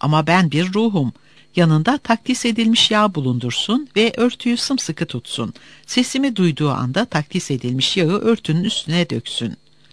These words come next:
Genç kadın kraliçeye bütün bunları anlatmış. Takdis edilmiş yağı onun üstüne dökmüşler ve o eskiden olduğu gibi insan olmuş.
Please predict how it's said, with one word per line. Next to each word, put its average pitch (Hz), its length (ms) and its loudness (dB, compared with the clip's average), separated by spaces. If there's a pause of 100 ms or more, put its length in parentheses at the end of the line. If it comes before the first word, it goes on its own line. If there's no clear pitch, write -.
(520)
Genç 180 300 4
kadın 226 420 -2
kraliçeye 220 600 2
bütün 262 300 -2
bunları 151 360 0
anlatmış. - 680 -4 (320)
Takdis 254 400 0
edilmiş 127 480 2
yağı 165 300 2
onun 240 260 2
üstüne 180 440 0
dökmüşler 143 720 -2 (260)
ve 185 160 6
o 196 160 4
eskiden 170 500 0
olduğu 120 340 -2
gibi 139 320 -4
insan 254 460 0
olmuş. 113 500 -4